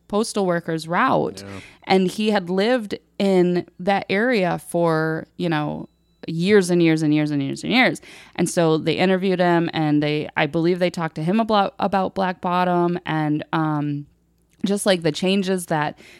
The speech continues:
Speaker 1: Detroit has gone through in the last sixty, seventy, eighty years, and just really, really, really great, informative, really well done documentary. So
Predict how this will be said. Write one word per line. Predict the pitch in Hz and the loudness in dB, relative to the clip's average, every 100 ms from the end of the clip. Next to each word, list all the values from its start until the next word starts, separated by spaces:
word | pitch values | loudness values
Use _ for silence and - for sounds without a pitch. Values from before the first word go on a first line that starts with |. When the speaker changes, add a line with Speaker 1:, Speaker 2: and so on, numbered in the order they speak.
| - | -10
Speaker 1:
Detroit | 180 - 185 185 | -6 2 2 2
has | 175 | 0
gone | 160 160 170 | 0 0 0
through | 165 180 | 0 0
in | 170 | 0
the | 156 | 0
last | 147 147 - | 0 -4 -8
sixty, | - - 170 - 156 147 143 - | -12 -8 -8 -4 -2 -2 -6 -6
seventy, | - 170 156 156 151 | -4 -2 0 0 0
eighty | 151 147 | -2 -2
years, | 160 220 220 202 190 185 - | -4 0 0 2 0 -4 -4
and | 165 147 147 - - _ _ - | -2 -2 -4 -8 -20 _ _ -12
just | 190 208 - | -2 -2 -2
really, | - 175 214 202 | -10 -2 0 0
really, | 185 185 175 | 0 0 0
really | 160 165 156 143 - - 170 | 0 0 0 -2 -8 -16 -14
great, | - 160 160 160 - _ _ - | -2 0 2 0 -6 _ _ -2
informative, | 170 160 175 170 170 160 156 151 170 | -2 0 2 2 4 4 2 -2 -2
really | 196 190 | 2 2
well | 165 160 160 | 2 2 0
done | 151 156 147 147 143 147 _ _ _ | 0 2 4 4 2 -2 _ _ _
documentary. | - 147 147 147 139 139 170 | -4 -2 -2 -2 -2 -4 -6
So | - 156 156 151 | -4 -2 -2 -4